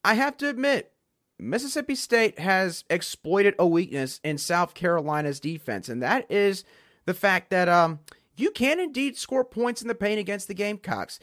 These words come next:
Mississippi State, early on in this game, really attacked the paint heavily, and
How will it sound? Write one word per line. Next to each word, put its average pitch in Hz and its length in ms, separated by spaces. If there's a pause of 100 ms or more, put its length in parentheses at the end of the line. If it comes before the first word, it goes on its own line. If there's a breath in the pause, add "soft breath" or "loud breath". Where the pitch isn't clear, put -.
(280 soft breath)
Mississippi 254 400
State, 214 540
early 208 320
on 190 160
in 180 80
this 175 220
game, 165 340
really 131 460
attacked 190 400
the 156 60
paint 160 360
heavily, 175 560
and 156 320